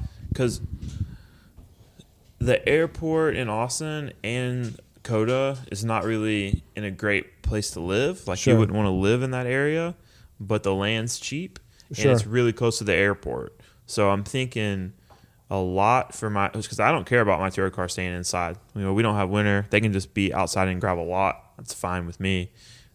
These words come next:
Speaker 1: Um, you could still do some sort of gate asset access pretty easy.
Speaker 2: Mm-hmm.
Speaker 1: Um, but I could, you know, I could store,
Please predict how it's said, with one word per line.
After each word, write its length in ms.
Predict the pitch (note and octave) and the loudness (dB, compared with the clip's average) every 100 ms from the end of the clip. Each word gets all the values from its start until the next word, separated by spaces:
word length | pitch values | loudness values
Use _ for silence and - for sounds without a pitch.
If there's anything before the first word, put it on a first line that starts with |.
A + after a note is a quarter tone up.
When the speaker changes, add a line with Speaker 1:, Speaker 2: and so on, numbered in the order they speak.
| _ - | _ -4
Speaker 1:
Um, 200 | G2 G#2+ | -2 0
you 40 | |
could 120 | C3 C3+ | 0 2
still 180 | C#3+ | 2
do 260 | B2+ A#2 B2 | 0 0 -2
some 200 | A#2+ A#2 | 0 0
sort 180 | B2 G2+ | 2 2
of 160 | F#2 | 0
gate 320 | F#2+ G2+ F#2 - | 0 2 2 -2
asset 500 | F2+ G#2 - C#3+ - _ | -4 -2 -4 -6 -8 _
access 400 | A#2+ B2+ - F#3+ | -10 -6 -6 -4
pretty 240 | - D#3+ D3+ | -4 -4 -4
easy. 400 | F3 F3 A#3 - - | -6 -6 -10 -12 -4
Speaker 2:
Mm-hmm. 400 | C3+ C3 B2+ - | 0 2 0 0
Speaker 1:
Um, 400 | G#2+ G2 F#2 F#2 - _ _ _ - _ _ _ | 2 2 0 -4 -10 _ _ _ -20 _ _ _
but 440 | G#2+ A2 G2 - - | -2 2 2 0 2
I 140 | A2+ | 2
could, 420 | A#2+ G#2 F#2+ G2+ - - | 4 2 0 -6 -12 -4
you 80 | A2 | 0
know, 120 | G2+ | 2
I 100 | B2+ | 2
could 160 | B2+ - | 2 -4
store, 560 | A#2 A2+ G#2+ G#2 G2+ | 0 2 4 2 0